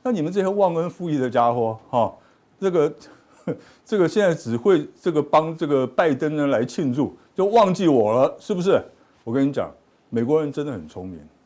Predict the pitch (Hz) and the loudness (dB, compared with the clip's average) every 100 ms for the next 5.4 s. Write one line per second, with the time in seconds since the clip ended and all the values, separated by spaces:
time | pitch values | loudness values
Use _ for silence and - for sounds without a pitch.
0 | _ _ _ 113 95 - _ _ _ 135 | _ _ _ -4 -4 -8 _ _ _ 0
1 | 131 135 214 190 147 143 139 147 214 208 | 2 4 4 4 2 0 -2 -2 -2 -2
2 | 117 101 - 185 123 107 101 113 - 147 | -4 -4 -6 -6 -4 -4 -6 -8 -4 -4
3 | 151 147 92 82 82 90 _ _ - 131 | -4 -10 -14 -16 -16 -18 _ _ -6 -6
4 | 135 160 120 131 117 - 87 92 135 120 | -4 -4 -2 -2 -6 -8 -16 -10 -4 -4
5 | 117 123 117 85 | -2 -2 -2 -4